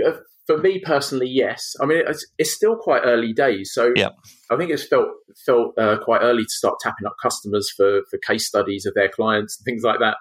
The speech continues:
Speaker 1: But we probably should start talking to them soon. Uh, but e-, yeah, even personally,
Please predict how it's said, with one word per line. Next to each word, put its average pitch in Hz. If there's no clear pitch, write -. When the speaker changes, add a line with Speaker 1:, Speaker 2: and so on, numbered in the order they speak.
Speaker 1:
But 131
we 143
probably 143
should -
start 98
talking 104
to 101
them 95
soon. 95
Uh, 123
but -
e-, 180
yeah, 143
even 135
personally, 143